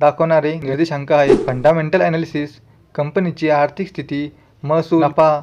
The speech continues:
कर्ज आदी घटक तपासणे. टेक्निकल ॲनालिसिस, चार्ट आणि ग्राफच्या मदतीने किमतींचा अभ्यास करणे. डिव्हिडंड आणि बोनस शेअर, काही कंपन्या आपल्या गुंतवणूकदारांना बोनस शेअर किंवा लाभांश देतात. शेअर मार्केटमधील धोके आणि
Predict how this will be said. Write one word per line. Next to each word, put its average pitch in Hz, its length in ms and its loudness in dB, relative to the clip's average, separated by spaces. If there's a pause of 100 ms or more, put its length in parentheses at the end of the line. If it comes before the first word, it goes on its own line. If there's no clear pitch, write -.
कर्ज 143 200 0
आदी 160 360 2
घटक 151 320 -2
तपासणे. 147 380 -2 (960)
टेक्निकल 160 280 -2
ॲनालिसिस, 151 460 -2 (680)
चार्ट 165 240 4
आणि 151 340 -4 (340)
ग्राफच्या 151 320 2
मदतीने 151 440 -4 (420)
किमतींचा 156 640 0
अभ्यास 139 280 -6
करणे. 156 360 -2 (400)
डिव्हिडंड 156 500 2 (160)
आणि 165 260 -4
बोनस 147 300 -2
शेअर, - 260 2 (520)
काही 170 160 2
कंपन्या 147 520 -2 (300)
आपल्या 147 280 2
गुंतवणूकदारांना 156 800 0 (120)
बोनस 147 320 -4
शेअर 147 260 -2
किंवा 143 360 0 (340)
लाभांश 139 420 4
देतात. 143 340 2
शेअर 147 280 2
मार्केटमधील 160 680 0
धोके 131 280 -2
आणि 156 360 -2